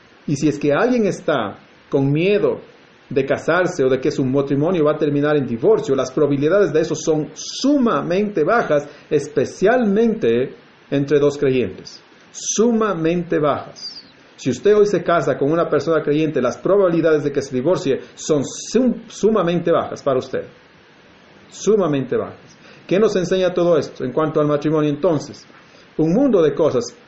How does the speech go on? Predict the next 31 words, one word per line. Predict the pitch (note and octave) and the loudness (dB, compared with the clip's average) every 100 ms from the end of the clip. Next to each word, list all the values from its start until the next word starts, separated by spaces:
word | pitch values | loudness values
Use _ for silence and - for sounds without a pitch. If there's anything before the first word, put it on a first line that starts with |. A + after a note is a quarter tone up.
| - | 0
pero | D3 C#3+ C#3 | 2 2 -2
sobre | - - D3 C#3 | -10 -2 2 2
todo, | C3 - A#3 F3 A2+ A#2 D3+ - - - - | 0 0 2 2 2 0 -2 -14 -20 -20 -18
sobre | - C3 C3+ | -4 -2 0
todo, | C3 A3 D3 C3 B2+ - - | 2 2 4 2 0 -12 -6
que | C#3+ | -4
si | D3 | -2
hacemos | C3 - A3 G#3+ | -2 2 2 2
las | E3+ - | 0 -2
cosas | - E3 D#3 | -2 0 0
como | D#3 B2 A#2+ | 0 -2 -2
Dios | A#2 D3 G3 G3+ - | 0 2 2 0 0
quiere, | G3 F#3+ E3 - - - _ _ _ - - _ - - | 2 4 2 -2 -12 -20 _ _ _ -20 -20 _ -20 -12
si | - B2+ | -2 2
vemos | E3+ G#3 F3+ | 2 2 0
el | |
matrimonio | D#3+ D3+ C#3+ E3 F3+ | 0 0 0 0 0
como | F3 C3 A#2 | 0 -2 -2
Dios | C#3+ F3 G#3 | 2 2 2
quiere, | - E3+ D3 | 0 0 2
entonces | C3 B2 D#3+ D#3+ | 2 2 0 2
las | D3+ C#3+ | 0 0
probabilidades | D3+ C3+ C3 C3+ D#3+ F3+ D3 | 0 2 2 2 2 2 0
de | C#3+ | -2
que | C3 | 0
nos | C#3+ | -2
divorciemos, | D#3+ F3 E3+ F3 F3+ D#3 B2+ | 0 0 0 2 2 2 -2
de | |
que | B2 C3+ | -4 -2
terminemos | C#3 C#3 C#3+ E3 D3+ | 0 0 0 0 0
separados, | C#3 C3+ D3 E3+ D#3 - | -2 0 0 2 0 -2